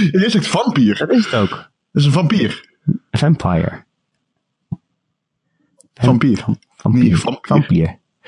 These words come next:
Speaker 2: Vampier?
Speaker 1: <laughs>
Speaker 2: Is dat niet goed?
Speaker 1: Vampier.
Speaker 2: Ik heb geen idee.
Speaker 1: Nee. Je spreekt hetzelfde uit als mijn maatje Nick. Die zegt ook altijd vampier.
Speaker 2: Vampier.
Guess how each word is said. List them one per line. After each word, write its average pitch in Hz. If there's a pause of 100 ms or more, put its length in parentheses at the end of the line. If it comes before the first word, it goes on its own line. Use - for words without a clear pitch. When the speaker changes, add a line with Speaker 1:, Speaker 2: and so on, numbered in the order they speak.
(300)
Speaker 2:
Vampier? 247 (340)
Speaker 1:
<laughs> -
Speaker 2:
Is -
dat 170
niet 208
goed? 302 (140)
Speaker 1:
Vampier. 269
Speaker 2:
Ik 104
heb 104
geen 98
idee. 101
Speaker 1:
Nee. 156
Je -
spreekt -
hetzelfde 139
uit 120
als 120
mijn 123
maatje 117
Nick. 123
Die 117
zegt 120
ook -
altijd 98
vampier. 127
Speaker 2:
Vampier. 95